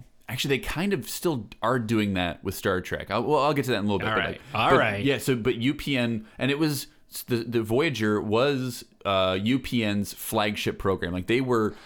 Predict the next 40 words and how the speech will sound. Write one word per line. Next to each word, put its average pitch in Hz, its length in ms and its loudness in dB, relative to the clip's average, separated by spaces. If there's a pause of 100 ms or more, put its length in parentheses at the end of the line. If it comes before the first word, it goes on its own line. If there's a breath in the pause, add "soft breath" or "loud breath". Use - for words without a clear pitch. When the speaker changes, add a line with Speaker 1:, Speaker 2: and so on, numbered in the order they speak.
(140 loud breath)
Speaker 1:
starting, 143 460 0
Speaker 2:
Right. - 80 -2
Speaker 1:
they 123 140 0
were 139 100 2
starting 147 320 0
this 120 160 -2
network, 107 580 0 (720 soft breath)
and, 104 460 -2
and 101 220 -2
that 120 180 -2
was 110 160 2
gonna 107 140 2
be 98 120 0
their 92 160 0
moneymaker. 90 600 -4 (400)
Voyager 101 360 0
was 92 140 -2
gonna 90 140 -2
bring 87 260 -2
all 87 100 0
the 85 80 -4
money 82 260 -6
in. - 160 -14 (460 loud breath)
Um, 85 520 0 (500)
Star - 200 0
Speaker 2:
How'd 156 80 4
that, 165 40 4
Speaker 1:
Trek. 160 180 -2
Speaker 2:
how'd 165 160 2
that 156 140 0
go 151 100 4
for 117 300 0
'em? 107 100 -4 (400 soft breath)
Speaker 1:
I, 139 140 -4
I - 20 0
mean, 147 280 0 (120)
Speaker 2:
How 180 80 2
are 185 80 6
they 170 120 6
doing? 151 380 2